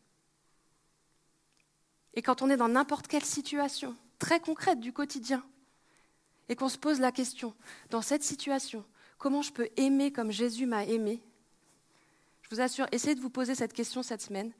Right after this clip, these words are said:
Je vous assure que l'application, elle vient directe. Elle n'est pas toujours facile à appliquer, mais elle vient. Et Paul, dans ses lettres, eh ben, il va donner une déclinaison de ça. En fait,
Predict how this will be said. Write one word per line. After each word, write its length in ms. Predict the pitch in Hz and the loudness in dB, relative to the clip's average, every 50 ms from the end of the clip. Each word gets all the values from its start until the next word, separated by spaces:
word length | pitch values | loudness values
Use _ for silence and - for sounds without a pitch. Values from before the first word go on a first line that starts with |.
| - - - - | -20 -20 -20 -14
Je 120 | - 220 | -10 -6
vous 80 | 214 240 | -2 -2
assure 260 | 247 240 285 277 285 | 0 0 -2 -4 -2
que 80 | - 220 | -2 2
l'application, 760 | 208 220 233 - - 277 - - 254 240 - - 277 285 277 - | 4 4 4 4 0 -6 0 0 0 0 0 -2 -4 -4 -4 -4
elle 100 | 202 190 | -6 -2
vient 200 | 185 196 190 190 | 0 0 0 0
directe. 540 | 202 233 254 226 202 - - - - - - - _ _ _ _ _ _ _ _ _ _ _ _ _ _ _ _ _ _ _ _ _ _ _ _ _ _ _ _ _ _ _ _ - | 0 -2 -2 -2 -2 -4 -6 -12 -12 -12 -12 -16 _ _ _ _ _ _ _ _ _ _ _ _ _ _ _ _ _ _ _ _ _ _ _ _ _ _ _ _ _ _ _ _ -8
Elle 100 | - 190 | -4 -4
n'est 60 | 185 | 0
pas 140 | 180 233 240 | 0 0 -2
toujours 220 | - 240 226 240 - | -2 -4 -8 -2 0
facile 340 | 262 240 - - 269 226 | 0 0 2 2 2 2
à 80 | 220 196 | 2 2
appliquer, 400 | 185 - - 202 - - 247 247 - - _ _ _ _ _ _ _ - | 0 -2 -8 -10 -4 -4 -4 -4 -4 -14 _ _ _ _ _ _ _ -2
mais 80 | 202 | 0
elle 100 | 202 196 | 0 0
vient. 260 | 196 196 220 240 233 - - _ _ _ _ _ _ _ _ _ _ _ _ _ _ _ - - - - - - | 0 0 -2 -2 -2 -4 -16 _ _ _ _ _ _ _ _ _ _ _ _ _ _ _ -20 -20 -20 -20 -8 -2
Et 120 | 220 226 | -2 -2
Paul, 440 | 220 - - 262 330 440 403 247 175 - - _ _ _ _ _ _ _ _ _ _ _ _ _ _ _ _ | -2 0 2 4 4 4 4 0 0 -4 -14 _ _ _ _ _ _ _ _ _ _ _ _ _ _ _ _
dans 180 | 202 247 285 302 | 0 0 2 2
ses 220 | - - 285 254 | 0 0 0 2
lettres, 440 | 220 214 214 269 - - - - - _ _ _ _ _ _ _ _ _ _ _ _ _ _ _ - - | 4 4 2 2 2 -4 -8 -8 -12 _ _ _ _ _ _ _ _ _ _ _ _ _ _ _ -6 -4
eh 80 | 226 | 0
ben, 140 | 226 240 233 - - | 2 2 0 2 -2
il 80 | 233 214 | 2 4
va 120 | 240 240 | 4 4
donner 340 | 240 262 262 294 320 247 - - | 4 4 4 4 4 2 0 -4
une 120 | 233 240 220 | -4 -4 -2
déclinaison 680 | 190 262 294 285 - - 302 277 285 269 233 262 285 254 | 4 4 2 2 4 2 4 4 4 2 2 0 -2 -2
de 100 | 247 240 | -2 -4
ça. 280 | - - 240 226 - - _ _ _ _ _ _ _ _ _ _ _ _ _ _ _ _ _ _ _ _ _ _ _ _ _ _ _ _ _ _ _ _ _ _ _ _ _ | -4 -2 -4 -4 -4 -8 _ _ _ _ _ _ _ _ _ _ _ _ _ _ _ _ _ _ _ _ _ _ _ _ _ _ _ _ _ _ _ _ _ _ _ _ _
En 20 | - | 0
fait, 220 | - 320 311 - | 0 0 0 0